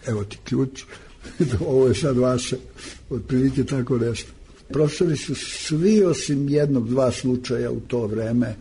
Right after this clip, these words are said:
bili na našoj strani, zaista. Ne sećam se nikoga ko je bio, sećam se, dvoje, troje, neću da ih imenujem, nije važno, koji,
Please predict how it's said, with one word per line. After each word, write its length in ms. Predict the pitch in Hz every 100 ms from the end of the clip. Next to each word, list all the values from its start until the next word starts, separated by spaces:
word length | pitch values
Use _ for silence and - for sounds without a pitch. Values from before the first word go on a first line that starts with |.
| -
bili 260 | 120 117 117
na 140 | 110
našoj 320 | 113 107 -
strani, 520 | 117 - 117 113 117 123
zaista. 460 | 123 120 - -
Ne 200 | 113 117
sećam 320 | - 135 127
se 140 | 120 120
nikoga 400 | 123 123 120 110 -
ko 100 | 117
je 80 | 110
bio, 260 | 117 110 - - - -
sećam 360 | - 156 - 139
se, 200 | - -
dvoje, 280 | 120 131 120
troje, 340 | - 135 123
neću 320 | 117 139 123 117
da 100 | 117
ih 180 | 113
imenujem, 340 | 127 113 113 117
nije 160 | 117
važno, 360 | 110 113 113 127
koji, 280 | 117 127 120